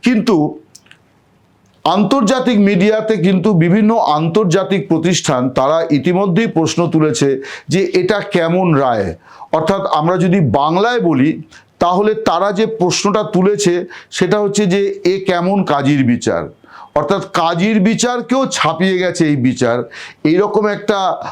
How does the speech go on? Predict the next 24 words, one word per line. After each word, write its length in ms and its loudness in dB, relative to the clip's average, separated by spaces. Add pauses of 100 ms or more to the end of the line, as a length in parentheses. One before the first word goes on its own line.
(160)
প্রশ্নই 440 0
কিন্তু 320 0
এখন 240 0 (100)
আন্তর্জাতিক 800 0
প্রতিষ্ঠানগুলি, 760 0
সংগঠনগুলি, 920 0 (320)
যারা 240 0
বিভিন্ন 420 2
সময়তে 460 0
এমনকি 400 -2
শেখ 320 0
হাসিনা 300 0
সরকারকে 540 0
অভিযুক্ত 460 0
করেছে, 500 0 (420)
তারাই 340 2
আজকে 300 -2
কিন্তু 240 0
শেখ 320 0
হাসিনার, 580 -2 (340)
আহ, 240 0 (100)
এই 220 2
যে 160 2
বিচারকে 960 0